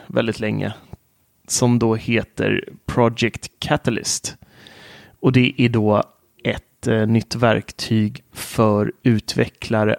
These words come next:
att kunna porta sina iPad-appar till Mac. Och som de förklarade då på den här, eh,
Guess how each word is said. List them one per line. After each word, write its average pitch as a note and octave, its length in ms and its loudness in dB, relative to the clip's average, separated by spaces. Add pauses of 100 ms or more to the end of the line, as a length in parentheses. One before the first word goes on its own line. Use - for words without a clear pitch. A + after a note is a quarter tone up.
att - 260 -10
kunna G#2 260 0 (240)
porta - 640 -4 (180)
sina A2+ 420 -2 (160)
iPad-appar - 1200 -4 (240)
till G#2+ 380 -6 (220)
Mac. - 220 0 (1400)
Och - 220 0
som C3 160 4
de A#2+ 100 4
förklarade C#3 600 2
då A#2 180 0
på A#2 140 -4
den A2+ 120 2
här, G#2+ 640 -2
eh, - 60 -6